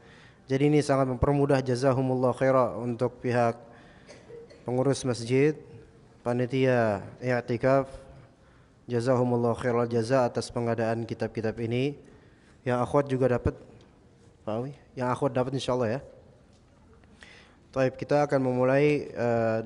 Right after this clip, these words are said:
jadi qari di sini akan membacakan Arabiknya, kemudian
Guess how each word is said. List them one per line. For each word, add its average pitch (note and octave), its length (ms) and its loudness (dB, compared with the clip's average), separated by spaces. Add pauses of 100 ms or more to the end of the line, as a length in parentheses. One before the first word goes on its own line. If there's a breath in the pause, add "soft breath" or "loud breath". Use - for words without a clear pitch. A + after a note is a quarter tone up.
(140)
jadi B2 320 -2
qari B2+ 480 0
di B2 80 -6
sini C3+ 240 -2
akan B2 320 0
membacakan A#2 560 0
Arabiknya, A#2+ 560 0
kemudian B2 640 0